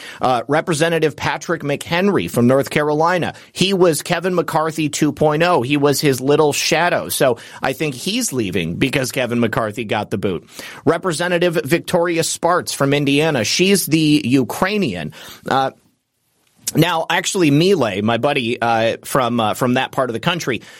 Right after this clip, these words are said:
he's told me he had some interactions with Victoria Spartz, and, uh, I, I think that I, I believe she is falling on the rhino spectrum as well. And then Brad Wenstrup.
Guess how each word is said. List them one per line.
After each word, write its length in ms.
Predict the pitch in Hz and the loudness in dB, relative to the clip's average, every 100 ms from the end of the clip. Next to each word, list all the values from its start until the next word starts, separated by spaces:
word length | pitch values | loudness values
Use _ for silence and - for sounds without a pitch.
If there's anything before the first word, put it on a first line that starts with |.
| - | -4
he's 200 | 202 196 | -4 0
told 200 | 196 180 | 0 0
me 100 | 156 | 0
he 180 | 160 | 0
had 320 | 147 151 139 107 | 0 0 0 -2
some 280 | - 131 | -2 0
interactions 680 | - 143 131 131 123 127 110 | 0 0 2 0 -2 -2 2
with 200 | 113 110 | 2 2
Victoria 580 | 107 113 113 135 127 117 | 0 -2 0 0 2 0
Spartz, 460 | 107 - 107 107 120 | 0 0 0 0 -2
and, 140 | 110 - - - | -4 -6 -18 -4
uh, 220 | 135 139 | 0 0
I, 120 | - 151 | 0 -2
I 100 | 151 | -2
think 260 | - 185 156 | 0 -2 2
that 180 | 156 120 | 2 2
I, 180 | 139 120 - | -2 -4 -2
I 200 | 139 135 110 _ | -2 -2 -10 _
believe 320 | 151 147 151 - | -2 0 0 -2
she 300 | 147 135 123 | -2 0 0
is 340 | 123 120 107 | 2 2 2
falling 380 | - 131 127 117 | 0 0 0 0
on 100 | 110 | 0
the 80 | 110 | 2
rhino 300 | 110 110 107 | 2 2 0
spectrum 520 | - 113 107 107 98 | 0 -4 -2 -4 -2
as 200 | 98 98 | -2 0
well. 260 | 98 85 - - - - | 0 0 -6 -18 -10 -4
And 180 | 135 | 0
then 220 | 143 147 131 | 0 -2 -4
Brad 520 | 107 120 135 156 170 | -2 2 2 2 -2
Wenstrup. 1040 | 147 120 117 123 151 170 - - 101 - | -2 -4 0 2 2 0 -4 -4 -4 -4